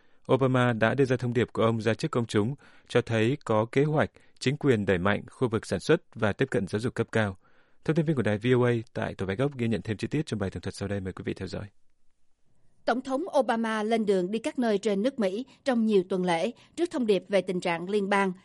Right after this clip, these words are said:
Speaker 2: bắt đầu năm mới bằng cách nhìn lại những tiến bộ đạt được trong năm hai ngàn mười bốn.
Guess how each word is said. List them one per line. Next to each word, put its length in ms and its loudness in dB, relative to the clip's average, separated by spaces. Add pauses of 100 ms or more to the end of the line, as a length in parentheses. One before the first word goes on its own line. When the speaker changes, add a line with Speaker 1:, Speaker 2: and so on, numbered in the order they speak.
(280)
Speaker 2:
bắt 140 -2
đầu 100 2
năm 180 0
mới 260 0
bằng 140 -6
cách 220 -8
nhìn 180 2
lại 280 -2
những 220 -4
tiến 180 -4
bộ 160 0
đạt 200 -6
được 240 -2 (180)
trong 140 -2
năm 220 0
hai 180 -6
ngàn 300 -4
mười 100 -6
bốn. 260 0